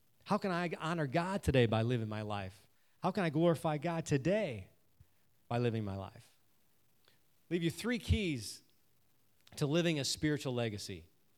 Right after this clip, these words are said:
And these are very simple. I usually break things down into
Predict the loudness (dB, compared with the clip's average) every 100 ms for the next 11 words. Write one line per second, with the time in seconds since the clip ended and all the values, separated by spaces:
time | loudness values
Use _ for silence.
0 | _ _ _ -2 0 0 2 2 2 -2
1 | -4 -4 -4 0 0 0 -2 -2 -2 -2
2 | -6 -6 -4 -4 -2 -4 -4 -4 -6